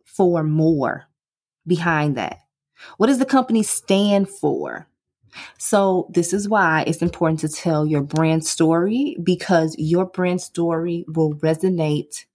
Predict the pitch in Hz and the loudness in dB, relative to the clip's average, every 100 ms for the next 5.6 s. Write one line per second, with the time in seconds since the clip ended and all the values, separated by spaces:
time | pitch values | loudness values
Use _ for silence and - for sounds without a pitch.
0 | _ _ _ _ 160 170 175 170 147 151 | _ _ _ _ -2 0 2 2 2 2
1 | 151 147 147 139 123 - - 165 147 - | 0 -2 -2 -4 -2 -6 -2 -2 -2 -6
2 | - 151 156 156 143 - 170 160 170 160 | -8 -6 0 0 0 -4 -2 0 0 4
3 | 156 175 208 247 240 196 214 254 233 214 | 4 2 0 0 0 2 4 4 2 0
4 | 202 185 165 156 170 190 185 175 156 160 | 0 0 0 0 0 0 0 -2 0 0
5 | 156 160 160 196 240 | 0 -2 0 0 0